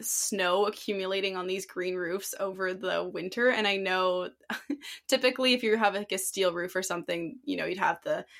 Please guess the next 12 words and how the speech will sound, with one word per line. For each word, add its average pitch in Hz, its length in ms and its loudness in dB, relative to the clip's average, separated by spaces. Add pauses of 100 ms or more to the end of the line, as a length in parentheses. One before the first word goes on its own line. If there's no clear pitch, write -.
(340)
the 196 100 6
snow 196 300 2
barriers, 190 640 6
which 190 120 -6
would - 140 -14 (360)
try 196 200 2
to 185 140 0 (300)
catch - 360 2
it 185 100 2
over 180 280 2
openings, 170 720 -4
and, 160 400 -4